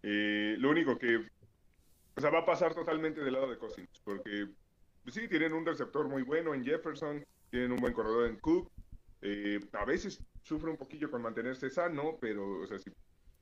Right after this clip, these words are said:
eh, se ha reducido un poco, cuando menos las últimas temporadas, entonces, mientras que se pueda mantener,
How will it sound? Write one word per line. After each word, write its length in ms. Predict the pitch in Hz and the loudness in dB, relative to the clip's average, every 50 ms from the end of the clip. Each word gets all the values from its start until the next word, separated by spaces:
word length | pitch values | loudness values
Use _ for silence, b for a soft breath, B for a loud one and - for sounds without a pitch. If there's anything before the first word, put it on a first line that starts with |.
| _ _ - - - | _ _ -20 -18 -14
eh, 220 | - - - 123 | -10 -8 -6 -4
se 100 | 110 - 131 | 0 2 4
ha 60 | 131 | 4
reducido 500 | 143 147 135 110 101 98 120 139 143 151 | 4 4 2 2 0 -2 -2 -2 0 0
un 120 | 139 139 | -2 -2
poco, 240 | 139 151 147 151 156 | 0 -2 -2 -2 -4
cuando 180 | - 123 110 107 | -8 -8 -6 -6
menos 160 | 117 127 120 | -6 -4 -2
las 140 | 113 101 117 | -2 -2 -4
últimas 240 | 120 123 123 123 120 | -4 -4 -4 -4 -4
temporadas, 500 | 139 135 127 165 180 - 208 - - 165 | -4 -2 -2 0 0 0 0 -2 -2 -2
entonces, 460 | 135 120 127 123 - 120 113 113 - - _ - - - _ _ - _ | -4 -6 -6 -4 -4 -4 -6 -6 -10 -18 _ -20 -20 -20 _ _ -16 _
mientras 240 | - 117 107 110 107 | -6 -2 0 0 0
que 60 | - 104 | -2 -2
se 60 | 113 | 0
pueda 140 | - 139 143 | 2 4 4
mantener, 580 | 147 135 123 120 120 120 131 160 180 180 - | 4 4 2 2 2 2 4 4 2 2 -2